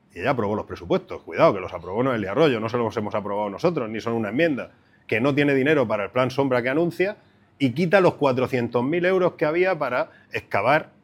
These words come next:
para, para subvencionar las excavaciones en el casco histórico. Y presume de haber enviado cuarenta requerimientos entre los doscientos solares que hay en el casco histórico para que se construya.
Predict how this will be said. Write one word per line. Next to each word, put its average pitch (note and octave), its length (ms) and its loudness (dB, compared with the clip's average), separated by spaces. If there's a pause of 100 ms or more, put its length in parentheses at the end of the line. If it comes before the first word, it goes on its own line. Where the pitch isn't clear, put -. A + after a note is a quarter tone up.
(540)
para, G#2+ 320 2 (160)
para A2 160 0
subvencionar A2+ 540 -2
las D3 160 2
excavaciones C#3 720 0 (240)
en A2+ 80 -2
el G#2 80 0
casco C3 240 0
histórico. C3 520 0 (640)
Y F#3 100 6
presume F#3+ 720 4 (920)
de A2+ 120 0
haber C3 180 4
enviado E3 460 4
cuarenta D3 420 2
requerimientos D#3+ 920 0
entre A#2 280 -2
los A#2 160 0
doscientos D3 440 -2
solares D3 300 2
que C#3+ 140 2
hay D3+ 100 2
en C3+ 60 -2
el G#2 80 -4
casco - 240 -2
histórico D3+ 400 0
para B2+ 160 -2
que G#2 80 -2
se G#2 80 -2
construya. F#2+ 480 -2